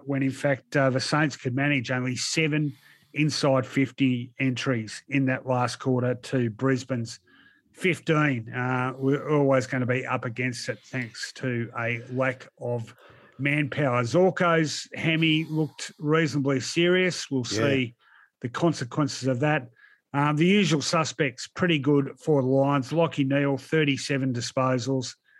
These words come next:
Speaker 1: Another standout performance for him. Uh, Hugh McCluggage, pretty good for the Lions as well, thirty-three disposals and seven clearances. Pretty good goal in the last quarter too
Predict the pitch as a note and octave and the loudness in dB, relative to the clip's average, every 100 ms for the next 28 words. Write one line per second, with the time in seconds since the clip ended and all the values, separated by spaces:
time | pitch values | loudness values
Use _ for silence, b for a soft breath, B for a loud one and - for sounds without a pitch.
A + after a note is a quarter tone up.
0 | b b C3+ C3+ B2+ - - C3+ B2+ B2 | b b -2 0 0 -2 -2 -2 0 -2
1 | B2 - B2 C#3 C3 B2 A#2+ - - _ | -2 -6 -6 -2 -2 -4 -6 -12 -14 _
2 | - C#3 C3 B2+ B2+ - E3 E3 E3 D3+ | -4 0 2 0 -4 -4 2 4 4 2
3 | - b b b b B2+ C3 C3 - F3+ | -6 b b b b 0 0 -2 0 2
4 | D#3 B2+ D#3+ D#3 C#3+ C3+ A2 - - _ | 2 0 2 2 2 0 -2 -8 -10 _
5 | - D3+ A#2+ C#3+ C#3 - - - C3 C3+ | 0 0 4 2 2 -4 -10 -2 2 2
6 | C3+ B2+ A#2 A2+ C#3 C#3 - D3+ C3+ A#2+ | 2 0 -2 0 2 2 2 0 0 -2
7 | C3+ C3+ C3+ B2 - B2 A#2 A2 G#2 - | 0 2 0 -2 -2 -2 -2 -6 -14 -8
8 | B2 B2 A#2 - D#3 C3+ A#2+ - C#3 C3 | -4 -4 -4 -2 0 0 -2 -4 -2 0
9 | C3 B2 A#2+ A2+ - b b b b - | 0 -2 -8 -10 -14 b b b b -4
10 | E3 C3 B2 C#3 C#3+ C#3 C3+ - C3+ C3 | 0 2 0 2 2 2 0 -2 -2 0
11 | C3 C3 A#2+ - C#3 B2+ A#2+ - C#3 C3 | 2 0 -2 -2 0 0 -4 -2 0 0
12 | B2+ | -2